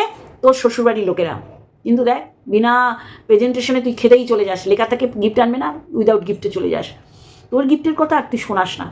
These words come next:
তুই একটা লোবাতুর মেয়ে ছেলে। কিন্তু লোভ করে কী হবে বল? না তোর পেটে সহ্য হয়, না টাকা জমি কী হবে, না তোর ভবিষ্যৎ বলে কিছু নেই, না তোর পিছু টান বলে কিছু নেই।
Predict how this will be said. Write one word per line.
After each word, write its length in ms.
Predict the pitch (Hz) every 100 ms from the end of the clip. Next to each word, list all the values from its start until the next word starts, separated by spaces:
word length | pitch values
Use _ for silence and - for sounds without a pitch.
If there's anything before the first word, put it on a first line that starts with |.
| -
তুই 80 | 254
একটা 160 | 247 262
লোবাতুর 440 | 196 220 226 254
মেয়ে 200 | 214 190
ছেলে। 240 | 170 170 - - - - - -
কিন্তু 160 | 233 214
লোভ 140 | 220 262 -
করে 140 | 277
কী 140 | - 262
হবে 160 | 240 220
বল? 100 | 220 240 202
না 80 | 226 247
তোর 100 | 269
পেটে 220 | 254 254
সহ্য 220 | 262 233 254
হয়, 200 | 262 269 - -
না 180 | 190 240 285
টাকা 160 | 269 254
জমি 200 | 247 254
কী 120 | 254 247
হবে, 140 | 233
না 160 | 240 214
তোর 160 | 226 220
ভবিষ্যৎ 360 | 170 190 208 214
বলে 180 | 202 202
কিছু 220 | 208 220
নেই, 120 | 214 - - 180
না 120 | 240 269
তোর 120 | 269 247
পিছু 180 | 208 202
টান 160 | 180 175
বলে 140 | 170
কিছু 200 | 160 180
নেই। 120 | 165